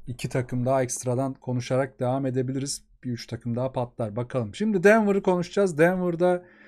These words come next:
Denver'la ilgili aslında biraz Miami gibi yaklaşacağım. Denver'da geçen sene playoff'larında çok konuştuk.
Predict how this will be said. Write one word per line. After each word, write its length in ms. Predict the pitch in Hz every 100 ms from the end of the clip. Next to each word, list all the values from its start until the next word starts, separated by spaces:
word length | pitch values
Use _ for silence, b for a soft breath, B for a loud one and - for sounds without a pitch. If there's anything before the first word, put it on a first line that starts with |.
| B B
Denver'la 460 | 170 190 208 214 208
ilgili 220 | 202 208
aslında 240 | 185 - 196
biraz 120 | 196
Miami 340 | 160 170 180
gibi 140 | 151 139
yaklaşacağım. 640 | 131 131 127 135 165 160
Denver'da 440 | 143 139 143 143 139
geçen 300 | 131 123 135
sene 280 | - 135
playoff'larında 640 | 127 127 131 127 127 120 117
çok 260 | - 131
konuştuk. 520 | - 131 123 - 131